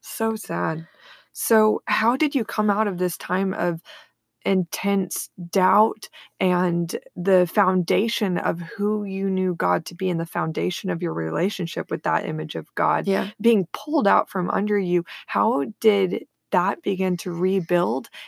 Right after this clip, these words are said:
Speaker 1: And how did your calling come out from that?
Speaker 2: Yeah. So
Speaker 1: Your true calling, I should say.
Speaker 2: Yeah. There are quite a few layers to this, so I'll do my best to explain. So first,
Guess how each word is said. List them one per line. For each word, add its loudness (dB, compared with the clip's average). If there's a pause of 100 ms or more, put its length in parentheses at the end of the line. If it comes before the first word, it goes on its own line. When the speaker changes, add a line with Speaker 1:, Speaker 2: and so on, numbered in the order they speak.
(100)
Speaker 1:
And 2
how -4
did -8
your 0
calling -2
come 0
out 2
from -6
that? -6
Speaker 2:
Yeah. 0 (1040)
So 4
Speaker 1:
Your 8
true 2
calling, -2
I -4
should -4
say. -6
Speaker 2:
Yeah. 6 (1040)
There 6
are 6 (160)
quite 4
a 6
few 0
layers 2
to -4
this, 0
so 2
I'll 4
do 0
my 0
best 0
to -4
explain. -2 (840)
So 2
first, 4